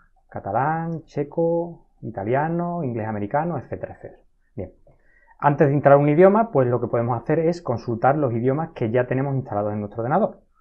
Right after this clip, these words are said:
Para consultar esos idiomas, pues basta con, eh, listar los contenidos de esta carpeta que veis aquí,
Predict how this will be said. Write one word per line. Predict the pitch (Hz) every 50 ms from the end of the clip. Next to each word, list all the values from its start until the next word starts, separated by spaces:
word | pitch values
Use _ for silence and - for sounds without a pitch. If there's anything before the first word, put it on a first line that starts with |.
| _ _ _ _ _ _ _ _ _ _ _ _ _ _
Para | - 127 120 120 117 113
consultar | - 120 110 95 - 113 110 110 - 143 135 139 -
esos | - 120 - - - 110
idiomas, | 117 131 156 175 185 208 226 220 - - _ _ _ _ -
pues | - 113 98 98
basta | 113 120 120 - - - 110
con, | - - 143 156 170 185 180 185 - _ _ _ _ _
eh, | - 107 101 101 98 98 98 95 95 98 101 110 120 - _ _ _ -
listar | 131 117 110 104 101 - - - 156 180 196 202 - - _ _ _
los | - 123 113 - -
contenidos | - 123 113 107 - 120 139 160 165 185 175 139
de | 117 120 120 120
esta | 127 123 110 - 120 -
carpeta | - 110 - 143 147 143 170 -
que | 117 110
veis | 107 104 92
aquí, | 92 - - - -